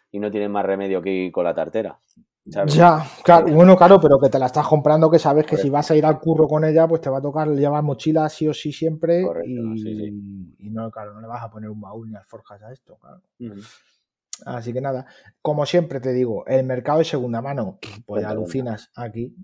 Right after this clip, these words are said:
Speaker 2: de todo, hay de todo, dependiendo del estado, kilómetros, año, como siempre, desde unos cinco mil a doce mil euros. Y si quieres algo ya parecido a lo que sale en la peli, en estado bueno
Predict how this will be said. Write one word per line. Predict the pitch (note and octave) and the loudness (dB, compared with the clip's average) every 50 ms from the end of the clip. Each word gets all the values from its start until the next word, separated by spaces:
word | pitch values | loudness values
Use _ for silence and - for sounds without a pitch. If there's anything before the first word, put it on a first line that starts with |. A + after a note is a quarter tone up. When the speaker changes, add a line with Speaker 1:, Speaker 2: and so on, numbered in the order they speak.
| - _ | -20 _
Speaker 2:
de | G2+ A2 A2+ A2 | -8 -8 -8 -6
todo, | - C#3+ C3+ A#2+ A2+ A2 A2 - _ | -4 -4 -4 -2 -4 -8 -10 -16 _
hay | - B2+ C3 B2+ | -10 -6 -4 -4
de | B2+ A#2+ | -4 -4
todo, | - D#3 D#3 D3 | -4 -6 -4 -2
dependiendo | C3 A#2 B2 A#2+ B2+ C3 C3+ C#3 C3+ | -4 -4 -4 -8 -8 -8 -8 -6 -4
del | C#3 C3+ | -4 -4
estado, | C3+ B2+ - - D#3+ D#3 D#3 D3+ D#3 D#3 C#3+ | -4 -6 -6 -6 -4 -2 -2 -2 -2 -4 -4
kilómetros, | C#3+ C#3+ C#3 D#3 D#3 D#3 D#3 D#3 D3 - D#3+ D#3 D#3 D3+ - - | -4 -4 -2 -2 -2 -2 -2 -4 -4 -4 -2 -2 -2 -4 -6 -8
año, | D3+ D3+ D#3 D#3 D#3 D#3+ D#3+ D#3+ D#3+ D#3+ D#3+ E3 E3 E3+ _ _ _ _ _ _ _ | -8 -8 -6 -6 -4 -4 -4 -4 -4 -6 -8 -8 -12 -14 _ _ _ _ _ _ _
como | _ A#2 A2+ A2+ | _ -20 -20 -18
siempre, | - - C3+ C#3 - - E3+ F3+ F#3 - | -16 -16 -16 -12 -6 -4 -4 -4 -4 -6
desde | C#3 C3+ C3 A#2 A#2+ B2+ | -6 -6 -6 -6 -6 -8
unos | C3 B2+ - | -8 -8 -10
cinco | - C#3 C3+ B2+ C3+ | -12 -14 -10 -10 -8
mil | C#3 D#3+ E3+ F3+ G3 F#3+ - _ _ _ _ _ _ _ _ _ | -6 -4 -4 -4 -4 -6 -8 _ _ _ _ _ _ _ _ _
a | _ C3+ C3 | _ -2 0
doce | C3 B2+ - C#3+ | 0 0 -2 -4
mil | C#3 C#3+ C3 | -4 -4 -2
euros. | A#2+ A2+ A2 A2 A#2+ - - _ _ _ _ _ _ _ _ _ _ _ _ _ _ _ _ _ _ _ _ _ _ _ _ _ _ _ - | -2 -4 -4 -4 -8 -10 -12 _ _ _ _ _ _ _ _ _ _ _ _ _ _ _ _ _ _ _ _ _ _ _ _ _ _ _ 0
Y | G3+ F#3 | 0 0
si | - F#3 E3+ | 0 -2 -4
quieres | F3 G#3+ G#3 G#3+ G3+ - | -2 0 0 0 2 0
algo | G#3+ G#3 F#3+ F#3+ F#3+ | -2 -2 0 0 2
ya | F#3+ G3 F#3+ | 2 0 0
parecido | G3 F#3+ F#3 F3+ F3 - G3+ G3 F3+ D3 B2 - - _ _ _ | 0 -2 -2 -2 -2 -2 -4 -4 -2 -2 -4 -6 -8 _ _ _
a | - C3+ C3+ C3 B2+ B2+ B2+ B2+ | -8 -6 -4 -2 -2 -2 -2 -2
lo | B2+ B2+ | -2 0
que | B2 C3 A#2+ | -2 -2 -2
sale | - D#3 E3 | -2 -2 0
en | E3+ F3 | 0 0
la | F3 D#3+ | 0 2
peli, | F3+ F3 F3 F3 F#3+ - - _ _ _ _ _ | 2 2 2 2 0 -4 -8 _ _ _ _ _
en | - A#2+ A#2+ A#2+ A#2+ | -14 -12 -12 -12 -16
estado | A2+ - - C#3+ C3+ C#3+ C#3+ | -18 -12 -10 -6 -6 -4 -4
bueno | C#3 C#3 D3 D3+ C#3+ C#3 C3+ C3+ - | -4 -4 -6 -6 -6 -8 -12 -16 -20